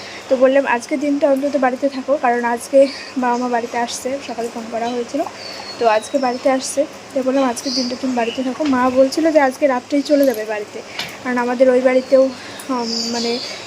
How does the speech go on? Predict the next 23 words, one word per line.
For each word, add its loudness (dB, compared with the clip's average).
থাকা 2
হয় -2
না, -2
সাত -4
দিন -6
বাড়ি 0
ফাঁকা, -6
দাদা -2
কাজে -4
চলে 2
যায়। -6
আর 4
তাছাড়াও 2
এর 0
আগে -2
একদিন -4
প্রচণ্ড 2
পরিমাণে 2
ঝড় 0
বৃষ্টি -2
হয়েছে, 0
যে -2
কারণে -2